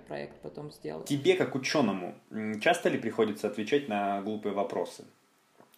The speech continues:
Speaker 2: И часто ли тебе их задают, когда узнают, что ты ученый?
Speaker 1: А, чаще всего, когда я говорю, что я ученый,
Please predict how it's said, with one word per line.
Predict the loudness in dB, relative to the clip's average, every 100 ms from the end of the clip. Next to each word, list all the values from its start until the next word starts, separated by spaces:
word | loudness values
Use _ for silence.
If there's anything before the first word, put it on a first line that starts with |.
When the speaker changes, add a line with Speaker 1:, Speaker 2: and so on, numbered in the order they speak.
| -6
Speaker 2:
И | 4
часто | 4 6 4
ли | 2
тебе | 2 2
их | 2
задают, | 4 4 2 -4 _ _ _ _ _ -2
когда | 4 6
узнают, | 4 4 0
что | -2
ты | 0
ученый? | 0 0 -2 -4 -18 _ -4
Speaker 1:
А, | 0 0 -2 -4
чаще | -4 -4 -4
всего, | -10 -6 -2 0 0 -2 -6
когда | -4 -2
я | -2
говорю, | -4 -4 -2 0 2 2 0 -6
что | -6 -4
я | -2 -2
ученый, | -4 -6 -4 -4 -4